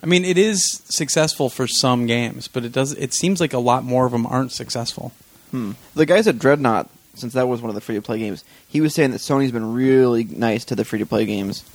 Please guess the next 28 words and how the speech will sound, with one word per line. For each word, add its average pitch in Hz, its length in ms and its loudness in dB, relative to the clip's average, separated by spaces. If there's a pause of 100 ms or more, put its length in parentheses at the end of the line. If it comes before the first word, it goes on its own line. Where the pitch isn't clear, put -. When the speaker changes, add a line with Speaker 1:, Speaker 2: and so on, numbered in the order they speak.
(480)
Speaker 1:
Well, 208 100 4
I'll 151 60 -2
bet, 165 180 2
Speaker 2:
As, - 60 -10
as 170 60 -4
Speaker 1:
'cause 147 100 2
you 180 60 4
Speaker 2:
far 147 120 2
Speaker 1:
don't 131 80 2
Speaker 2:
as 175 60 4
Speaker 1:
have 175 80 0
to 170 60 0
have 143 120 0
Plus 151 220 0
to - 80 -10
play 143 280 0
'em, 139 260 -2
and 120 220 -2
Speaker 2:
Yeah. 127 480 0
Speaker 1:
which 143 260 0
is, 139 200 0
which 170 240 2
is 175 80 0
a 165 60 4
big 185 180 0
thing. 151 260 0
Speaker 2:
Like, 139 140 0
he, 175 240 -4